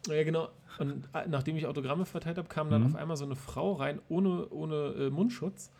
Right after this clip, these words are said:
Speaker 1: Und, ähm, hat dann irgendwie gesa-, hat so rumgemeckert und hat so gesagt, "Ja, die Frau hinter mir will mich beklauen." Und dann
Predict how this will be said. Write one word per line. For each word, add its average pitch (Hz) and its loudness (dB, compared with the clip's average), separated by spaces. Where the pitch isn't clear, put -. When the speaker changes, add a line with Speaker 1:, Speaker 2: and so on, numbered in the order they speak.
Speaker 1:
Und, 139 2
ähm, 139 -2
hat 135 -4
dann 151 0
irgendwie 143 -4
gesa-, 139 -2
hat 135 -2
so 135 4
rumgemeckert 131 2
und 123 -2
hat 135 0
so 143 -2
gesagt, 127 -2
"Ja, 143 -2
die 127 -2
Frau 123 -2
hinter 131 0
mir 127 2
will 123 2
mich 123 -4
beklauen." 117 -2
Und 120 -2
dann 123 2